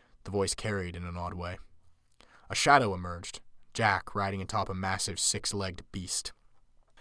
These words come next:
As Jack approached, he became more visible, and the nature of the beast became clear. He stood on Hookwolf's back, between the creature's shoulders. Other shadows appeared in the mist, and they, in turn, clarified as they approached. Crawlers, mannequins,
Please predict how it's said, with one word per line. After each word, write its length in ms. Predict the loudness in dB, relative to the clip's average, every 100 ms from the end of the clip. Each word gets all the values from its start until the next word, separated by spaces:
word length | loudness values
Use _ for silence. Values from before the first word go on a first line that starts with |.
| -14 -6
As 120 | 2
Jack 200 | 4 4
approached, 460 | 4 4 4 4 -2
he 80 |
became 300 | -2 -2 0
more 140 | 2 0
visible, 420 | -2 -2 -4 -6 -8
and 80 | -2
the 60 | 0
nature 320 | 0 0 -2
of 60 |
the 60 | -4
beast 340 | -2 -2 -4 -6
became 240 | -6 -6
clear. 400 | -4 -2 -2 -4 -14 _
He 80 | -4
stood 240 | 4 8 8
on 120 | 6
Hookwolf's 480 | -2 -2 -4 -4 2
back, 500 | 2 2 -2 -14 -10
between 340 | -4 -2 -2
the 60 | -2
creature's 360 | -4 -4 -4
shoulders. 540 | -4 -2 -2 -4 -6 -8 -12 -20 -20 -20 -12 0
Other 220 | 2 2
shadows 340 | 2 2 2 -2
appeared 280 | -2 -2
in 60 | -2
the 60 | -2
mist, 400 | 0 0 -2 -4
and 220 | -4 0
they, 260 | 2 2
in 240 | -2 -6 -6
turn, 440 | -4 -4 -4 -6 -4
clarified 540 | -2 -2 -2 -2 -4
as 80 | -6
they 100 | -8
approached. 460 | -6 -6 -6 -8 -12 -18 -16
Crawlers, 640 | -6 -4 -2 -4 -4 -6 -6
mannequins, 640 | -4 -4 -4 -8 -10 -12